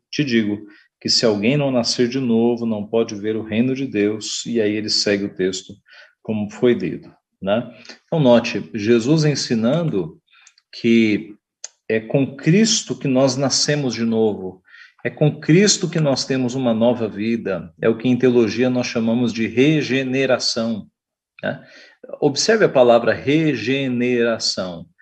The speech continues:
ela tem a ver com geração, né? Geração, e re é uma nova geração, uma nova vida, tá? Então, regeneração é uma nova vida.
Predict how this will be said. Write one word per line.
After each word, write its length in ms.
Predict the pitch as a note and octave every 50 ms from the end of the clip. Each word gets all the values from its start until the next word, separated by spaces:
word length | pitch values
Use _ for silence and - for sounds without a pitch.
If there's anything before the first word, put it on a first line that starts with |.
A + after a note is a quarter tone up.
| - - - _ _ _
ela 240 | - B2 C#3+ E3 F3
tem 240 | E3+ F3 F3+ F3 D#3
a 80 | D3
ver 280 | C3+ A#2 C#3 E3 F3+ E3+
com 200 | - F#3+ F3+ E3
geração, 800 | A#2+ B2+ E3 G3 G3+ F#3+ - - - D#3+ D#3 E3+ F3+ F3+ F3 - _ _ _ -
né? 240 | C3 D3 - -
Geração, 640 | C3 A2 C3 D#3 E3 E3 D#3 - - C3+ C#3 - -
e 140 | D3+ C3+ A#2+
re 500 | A2 B2+ E3 G3+ G#3 E3 A2 - - - _ - _ -
é 20 | C#3
uma 140 | C#3 D3 C#3+
nova 340 | C#3+ D3 E3 G#3+ G#3+ E3
geração, 560 | D3 A#2 B2+ B2 A#2 G#2+ - - - A2 G#2 G2+
uma 140 | A2 B2
nova 300 | B2+ B2+ D#3 F3 D#3 C#3
vida, 400 | A2 G#2 G#2 F#2+ E2+ E2+ F2 F#2 - _ _
tá? 220 | - - A2+ D3
Então, 240 | D3+ D3 - D3 C#3+
regeneração 1200 | A#2+ B2 E3 F#3 G3+ F#3+ D#3+ C3+ D3+ D3+ C#3+ C#3 C3 - G#2 - - - E3 - - D#3+ - - - - - - - _ _
é 60 | -
uma 200 | C#3+ C#3 C#3+ C#3+
nova 320 | C3+ C3 C#3 D3+ C#3 D3+ C#3+
vida. 520 | A2 A2 A#2+ C3 C#3 B2 A2 G2+ F#2 F2